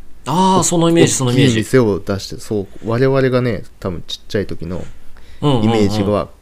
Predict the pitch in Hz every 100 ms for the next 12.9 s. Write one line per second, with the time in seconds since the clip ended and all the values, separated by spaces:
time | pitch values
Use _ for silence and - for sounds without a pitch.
0 | - - 110 113 110 - - - - 110
1 | 107 - 127 120 123 131 120 123 117 104
2 | 95 95 110 98 90 85 85 95 95 92
3 | 90 90 - - 92 90 120 101 113 -
4 | - 110 95 - - 139 180 - - -
5 | - 110 104 107 90 101 101 180 196 -
6 | 123 107 104 107 95 92 92 85 80 -
7 | 90 92 92 85 80 80 - 92 90 -
8 | 85 87 78 - 73 - 67 62 - -
9 | - - 78 - 64 - - - - -
10 | - - - - 101 - 190 233 165 98
11 | 92 82 101 135 151 180 - - 120 160
12 | 143 73 - - 117 107 87 85